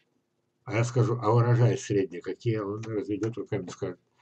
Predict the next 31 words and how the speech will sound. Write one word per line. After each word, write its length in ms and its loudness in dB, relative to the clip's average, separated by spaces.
«На 160 -4
второй 300 6
год 220 2
хуже, 300 2
на 180 -2
третий 360 -4
еще 280 -2
хуже, 340 -2
на 100 -8
четвертый 360 -6
ничего 200 -2
нет». 200 -4
Почему? 560 0
И 340 -14
сразу 500 6
говорю, 280 2
«Это 360 6
учеба». 680 8
Я 160 4
каждый 260 6
раз 200 8
под 160 2
другим 360 4
углом. 400 4
Колонна — 840 6
это 300 2
самое 580 4
извращенное 760 4
из 140 0
деревьев. 440 6
Почему? 540 -2